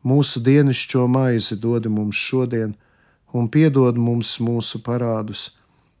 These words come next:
kā arī mēs piedodam saviem parādniekiem, un neieved mūsu kārdināšanā, bet atpestī mūs no ļauna, jo tev pieder valstība, spēks un gods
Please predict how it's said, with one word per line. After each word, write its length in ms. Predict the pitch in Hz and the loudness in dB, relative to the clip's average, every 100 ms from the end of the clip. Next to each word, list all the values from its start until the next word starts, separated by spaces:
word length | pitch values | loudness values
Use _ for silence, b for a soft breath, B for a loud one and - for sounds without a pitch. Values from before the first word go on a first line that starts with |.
| _ | _
kā 140 | - 143 | 2 4
arī 140 | 139 131 | 4 2
mēs 320 | 135 135 - - | 2 0 -2 -2
piedodam 560 | 117 113 110 107 107 | -2 0 -2 -2 -4
saviem 480 | 104 - 110 107 104 | -4 -6 -4 -4 -4
parādniekiem, 880 | 120 117 110 104 101 107 - 110 110 b b b b b b - | -4 -4 -4 -4 -8 -10 -10 -12 -12 b b b b b b -4
un 120 | 113 123 | 0 4
neieved 480 | 143 131 120 110 | 4 4 2 0
mūsu 320 | 110 107 - - | -2 -4 -6 -6
kārdināšanā, 1040 | 117 123 120 117 113 113 - - 131 127 - _ _ _ _ 117 | -2 -2 -2 -4 -4 -6 -10 -12 -12 -12 -16 _ _ _ _ -6
bet 160 | 113 | -2
atpestī 680 | 127 143 - 123 - - 113 | -2 -2 -2 -4 -4 -6 -4
mūs 380 | 113 117 117 - | -2 -4 -4 -6
no 160 | 110 107 | -6 -4
ļauna, 480 | 101 104 107 104 104 b b b b b | -4 -6 -6 -8 -12 b b b b b
jo 80 | 117 110 | -4 0
tev 240 | 151 160 | 4 4
pieder 400 | 151 143 131 127 | 4 2 2 0
valstība, 720 | 127 127 123 - 113 113 110 110 | 2 0 -2 -6 -4 -4 -4 -6
spēks 640 | - 123 139 139 - - | -4 -2 -2 -2 -4 -4
un 160 | 131 117 | -2 -2
gods 460 | 110 110 107 - | -2 -2 -4 -8